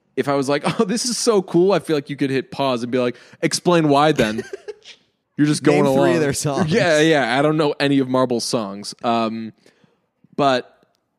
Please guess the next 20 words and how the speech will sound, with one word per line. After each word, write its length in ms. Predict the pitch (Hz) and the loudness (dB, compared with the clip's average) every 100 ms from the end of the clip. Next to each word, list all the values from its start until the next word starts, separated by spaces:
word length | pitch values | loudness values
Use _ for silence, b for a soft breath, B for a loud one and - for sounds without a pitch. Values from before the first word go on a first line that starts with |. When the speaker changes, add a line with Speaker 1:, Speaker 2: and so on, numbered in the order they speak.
| _ _ - | _ _ -4
Speaker 1:
yeah, 400 | 127 180 165 131 | 0 2 2 2
this 260 | 165 160 | 0 0
is, 160 | 208 165 | 0 0
like, 280 | 170 147 120 | 0 -2 0
your, 840 | 131 143 143 143 139 135 131 - _ _ _ _ _ _ | 2 4 2 2 0 0 -2 -4 _ _ _ _ _ _
this 200 | - 135 | -6 -4
is, 160 | 190 151 | -2 0
like, 320 | 156 131 - | 0 0 -4
your, 760 | 120 127 123 120 123 120 117 - | 0 2 2 2 2 2 0 -2
uh, 260 | 113 107 101 117 | -2 -2 -2 -6
GameStop 800 | - 135 147 147 - 107 98 - | 0 0 2 -2 -2 -4 -4 -8
stock 560 | - - 113 104 101 - | -10 -4 -4 -4 -8 -6
Speaker 2:
Yeah, 220 | 110 107 | -6 -2
Speaker 1:
thing. 180 | - 117 | 0 0
Speaker 2:
it 80 | 110 | 0
is. 380 | 95 82 - - b _ | -4 -6 -10 -16 b _
Speaker 1:
Where, 160 | 143 143 | 0 2
like, 260 | 135 123 | 2 -2
Mar-, 320 | 127 131 165 151 | -2 0 2 0
you've 420 | 143 180 170 | 0 -4 -4